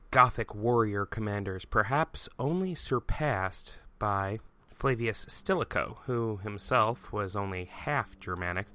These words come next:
but was the highest-ranking German ever in the Roman military. He was made Magister Militum for the Roman army for a while, the highest rank that they could give.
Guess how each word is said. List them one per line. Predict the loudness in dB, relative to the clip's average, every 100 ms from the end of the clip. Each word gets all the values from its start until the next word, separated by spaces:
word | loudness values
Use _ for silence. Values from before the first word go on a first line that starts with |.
| -20 -20 -8
but | -4
was | -2
the | 0
highest-ranking | 0 0 -2 -2 -4 -8
German | -2 0 0 -2 0
ever | 2 4 2
in | 0 -2
the |
Roman | -2 0 0 -4 -4
military. | -4 -2 -2 2 0 0 -8 -20 -20 _
He | -6
was | -4 -2
made | -2 -2 -2
Magister | 2 2 2 -4 -2
Militum | -2 0 2 0 0 -4 -4
for | -10
the | -6
Roman | 0 0 0 -4
army | -2 -2
for | 0 0
a |
while, | 2 0
the | -2
highest | 2 4 4 -2
rank | -6 -6 -10
that | -8
they | -8
could | -8 -8
give. | 2 4 4